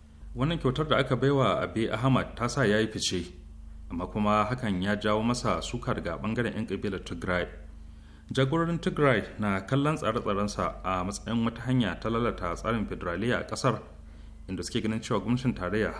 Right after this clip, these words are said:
za ta ƙwace ƙarfin iko da ƙasar, wanda kuma hakan ba zai ba su damar yin kane-kane a cikin harkokin gudanarwa ba kamar yadda suka saba yi a baya.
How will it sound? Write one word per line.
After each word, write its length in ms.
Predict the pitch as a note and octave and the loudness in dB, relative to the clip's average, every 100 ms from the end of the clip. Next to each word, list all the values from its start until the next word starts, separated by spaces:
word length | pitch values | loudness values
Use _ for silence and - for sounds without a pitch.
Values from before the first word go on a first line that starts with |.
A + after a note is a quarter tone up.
| - | -4
za 120 | A2+ | -2
ta 100 | G#2 | -2
ƙwace 440 | G2 A2 - G2 | 0 0 0 -4
ƙarfin 320 | - G2 - G#2 | -4 -4 -2 -2
iko 200 | A#2+ A#2+ | -2 -4
da 80 | |
ƙasar, 360 | - F#2+ A2 F2 - - - - - - | -2 0 2 0 -4 -14 -16 -16 -16 -10
wanda 120 | - | -10
kuma 180 | - G#2 G#2+ | -2 -2 0
hakan 300 | - A#2 A#2+ - - | 0 0 -2 -10 -14
ba 100 | - | -8
zai 120 | G#2 G#2+ | -4 0
ba 160 | G#2+ | 0
su 220 | G#2 G#2 | 0 -4
damar 320 | E2 G2+ A2 G#2+ | 0 0 2 2
yin 220 | A#2 F#2+ | 2 0
kane-kane 560 | A2 A2+ A2 G2 G#2+ - | 0 -2 -2 -2 -2 -4
a 40 | |
cikin 280 | - A2 G#2+ | -4 -2 -2
harkokin 440 | G2+ G2+ A2+ A2+ | -4 -6 -6 -2
gudanarwa 500 | A2 A2 A#2+ A2 G2 A2 | -2 0 2 2 2 2
ba 220 | A#2+ A#2 - - - - | 2 2 -4 -14 -16 -12
kamar 200 | - F2+ | -6 -2
yadda 160 | A2+ G2+ | -2 -2
suka 180 | - G2 | -6 -4
saba 260 | G#2 G2+ | -2 2
yi 120 | G2+ F2 | 2 0
a 40 | |
baya. 280 | - E2+ E2+ | -4 -4 -4